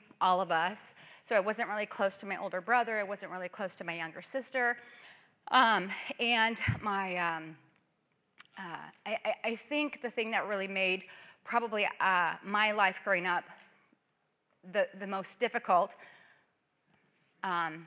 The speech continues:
besides the fact that we, I did not grow up in a, uh, Christian home.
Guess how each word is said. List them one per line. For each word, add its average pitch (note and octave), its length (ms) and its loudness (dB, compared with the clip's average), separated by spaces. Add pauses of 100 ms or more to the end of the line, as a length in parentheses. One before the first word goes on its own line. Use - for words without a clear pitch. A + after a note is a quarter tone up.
(120)
besides G3 360 2
the G3+ 60 -12
fact F#3 300 2
that F3+ 180 -2
we, F#3+ 240 -10
I F#3 120 -6
did F3+ 100 -10
not F3 220 0
grow G3+ 200 -2
up G3 180 -4
in F#3 120 -6
a, D#3+ 220 -14 (460)
uh, C#3+ 240 -6 (640)
Christian F#3+ 420 -6
home. F#3 560 -4